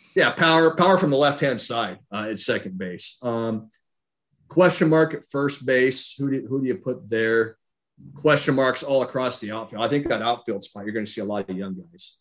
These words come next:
play. Could be three guys that maybe haven't played any college baseball before,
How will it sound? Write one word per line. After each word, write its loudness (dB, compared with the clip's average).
play. -18
Could -4
be 0
three -8
guys -8
that -12
maybe -4
haven't -8
played -6
any -8
college -14
baseball -14
before, -20